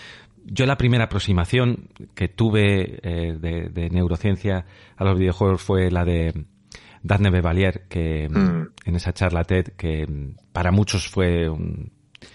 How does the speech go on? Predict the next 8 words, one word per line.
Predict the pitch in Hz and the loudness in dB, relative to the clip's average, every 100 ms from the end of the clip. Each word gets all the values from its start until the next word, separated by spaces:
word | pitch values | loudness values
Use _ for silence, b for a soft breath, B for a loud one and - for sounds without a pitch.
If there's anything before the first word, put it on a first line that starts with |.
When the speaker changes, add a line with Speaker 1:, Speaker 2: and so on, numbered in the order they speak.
| B B B | B B B
Speaker 1:
un | 98 95 | -2 2
punto | 107 98 | 4 2
de | |
inflexión, | 92 87 - 98 | 2 -2 -2 0
de | 82 | 0
decir, | - 87 | -2 -2
"Ostras, | 87 - 82 - | -2 -2 -4 -4
eh, | - 82 80 | -8 -4 -4